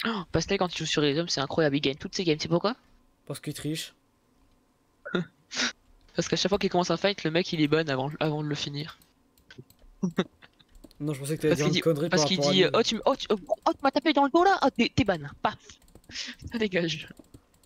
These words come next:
Speaker 1: Laisse-moi finir mon un v un là.
Speaker 2: Bah, c'est là,
Speaker 1: Oh,
Speaker 2: une zéro
Speaker 1: vas-y, t'as
Speaker 2: fair play,
Speaker 1: rot-,
Speaker 2: hein.
Speaker 1: vas-y, il m'a rot cinq fois, vas-y, ban.
Speaker 2: Vas-y, c'est bon, hein. Vas-y, tu saoules, ban. Va-
Speaker 1: C'est vraiment ça. Et en plus,
Speaker 2: Vas-y,
Speaker 1: son,
Speaker 2: tu
Speaker 1: son
Speaker 2: commences à
Speaker 1: motif de ban,
Speaker 2: perfect. Allez,
Speaker 1: son
Speaker 2: c'est
Speaker 1: mo-,
Speaker 2: bon,
Speaker 1: son
Speaker 2: t'es ban.
Speaker 1: motif,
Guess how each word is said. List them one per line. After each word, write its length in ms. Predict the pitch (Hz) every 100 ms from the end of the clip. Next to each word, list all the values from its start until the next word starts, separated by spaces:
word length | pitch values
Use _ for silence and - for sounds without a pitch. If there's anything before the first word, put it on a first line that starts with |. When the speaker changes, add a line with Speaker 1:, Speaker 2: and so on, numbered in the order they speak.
| _ - - -
Speaker 1:
Laisse-moi 240 | 233 262
finir 200 | 247 254
mon 140 | 240 240
un 140 | 240
v 100 | 240
un 140 | 226 190
là. 240 | 160 143 - 143
Speaker 2:
Bah, 200 | 131 131
c'est 100 | -
là, 40 |
Speaker 1:
Oh, 20 | 180
Speaker 2:
une 80 |
zéro 180 | 131 170
Speaker 1:
vas-y, 80 | 190
t'as 100 | 190
Speaker 2:
fair 80 | 180
play, 140 | 202 262
Speaker 1:
rot-, 60 | 226
Speaker 2:
hein. 20 |
Speaker 1:
vas-y, 160 | 277
il 60 | 294
m'a 80 | 208
rot 140 | 208 -
cinq 200 | 262 -
fois, 180 | 277 196
vas-y, 240 | 196 190
ban. 140 | 165 147 135 - _ - - - - - _
Speaker 2:
Vas-y, 240 | 220 151 131
c'est 320 | 151 131 131
bon, 140 | 147 165
hein. 40 | - - - -
Vas-y, 240 | 196 180 -
tu 160 | 220
saoules, 400 | - 202 240 226
ban. 260 | 131 165 143 120 - - _ _ _ - - - - - - - - - _ _ _ - - - - _ _ _ -
Va- 300 | 170 175 170
Speaker 1:
C'est 160 | - 170
vraiment 180 | 190
ça. 240 | 214 190 -
Et 60 | 190
en 60 |
plus, 60 | 170
Speaker 2:
Vas-y, 140 | 190
Speaker 1:
son, 40 | 190
Speaker 2:
tu 60 |
Speaker 1:
son 80 | 214
Speaker 2:
commences 160 | 214 208
à 40 |
Speaker 1:
motif 40 | -
de 60 |
ban, 40 | 208
Speaker 2:
perfect. 220 | 226 220
Allez, 80 | 165
Speaker 1:
son 60 |
Speaker 2:
c'est 60 | 165
Speaker 1:
mo-, 60 | 175
Speaker 2:
bon, 60 | 156
Speaker 1:
son 100 | 214
Speaker 2:
t'es 40 | 220
ban. 60 |
Speaker 1:
motif, 340 | - 226 -